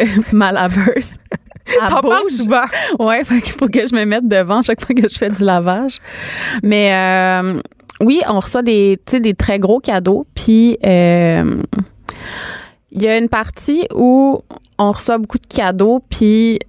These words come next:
Speaker 1: euh, c'est super le fun. Puis il y a une autre partie où ça devient vraiment overwhelmant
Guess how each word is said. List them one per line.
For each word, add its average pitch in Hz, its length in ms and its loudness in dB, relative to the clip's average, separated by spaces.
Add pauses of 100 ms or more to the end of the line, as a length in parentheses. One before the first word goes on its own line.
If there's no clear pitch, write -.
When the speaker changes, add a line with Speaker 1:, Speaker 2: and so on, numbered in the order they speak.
Speaker 1:
euh, 180 580 2 (420)
c'est - 220 -2
super 214 400 -6
le 196 120 2
fun. 208 280 -2 (200)
Puis - 100 -6
il 208 60 2
y - 20 4
a 196 160 2
une 196 80 0
autre 208 140 -2
partie 202 360 -2
où 254 60 2
ça 208 140 0
devient 185 320 0
vraiment 190 420 0
overwhelmant 180 840 0